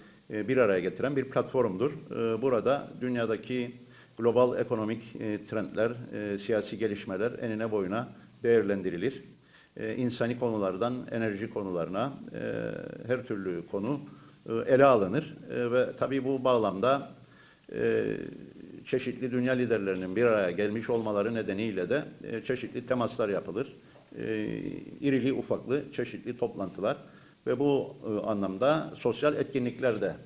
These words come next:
e, yer alır. Şu ana kadar, e, benim kesinleşmiş olan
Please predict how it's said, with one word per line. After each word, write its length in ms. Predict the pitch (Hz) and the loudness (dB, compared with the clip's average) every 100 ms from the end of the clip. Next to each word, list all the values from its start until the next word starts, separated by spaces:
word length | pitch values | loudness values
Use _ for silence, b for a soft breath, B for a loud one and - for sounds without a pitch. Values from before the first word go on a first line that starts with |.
| - | -8
e, 60 | |
yer 360 | 98 90 87 92 | -6 -4 -4 -2
alır. 220 | 82 85 - B B B B | -2 -4 -8 B B B B
Şu 200 | - 165 | 0 6
ana 220 | 156 156 | 6 6
kadar, 240 | 151 120 175 | 4 4 2
e, 480 | - - 131 127 117 | 0 -2 0 0 0
benim 240 | 131 139 | 0 0
kesinleşmiş 680 | 139 131 135 123 117 131 127 | -2 -2 -2 -2 -4 -4 -2
olan 240 | 107 92 | 0 0